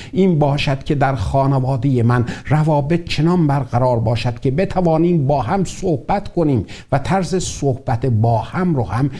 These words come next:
یاد بگیریم. به جای آنکه بپاییم که احترام بزرگتر زیر پا قرار نگیرد،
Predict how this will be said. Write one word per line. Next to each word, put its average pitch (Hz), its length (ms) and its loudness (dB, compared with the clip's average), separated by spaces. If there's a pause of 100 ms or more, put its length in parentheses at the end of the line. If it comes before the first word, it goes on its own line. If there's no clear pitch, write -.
(160)
یاد 165 440 2
بگیریم. 120 500 0 (720)
به 185 120 4
جای 196 320 2
آنکه 180 280 2
بپاییم 170 540 2
که - 320 -2
احترام 151 540 0
بزرگتر 143 720 0
زیر 139 260 0
پا 131 200 -2
قرار 127 460 -2
نگیرد، 123 440 -2